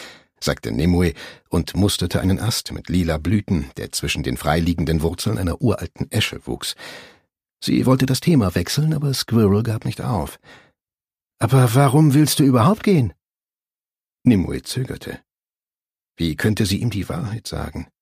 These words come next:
Das würde ihn nur verletzen und verwirren und zu weiteren Fragen führen. Sie wollte weg, weil sie in ihrem Heimatdorf nicht erwünscht war.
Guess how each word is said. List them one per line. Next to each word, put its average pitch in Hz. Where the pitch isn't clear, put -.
Das -
würde 82
ihn 80
nur 82
verletzen 87
und -
verwirren 85
und -
zu 76
weiteren -
Fragen 82
führen. 71
Sie 123
wollte 127
weg, 120
weil 117
sie 120
in 156
ihrem 127
Heimatdorf 98
nicht 120
erwünscht 123
war. -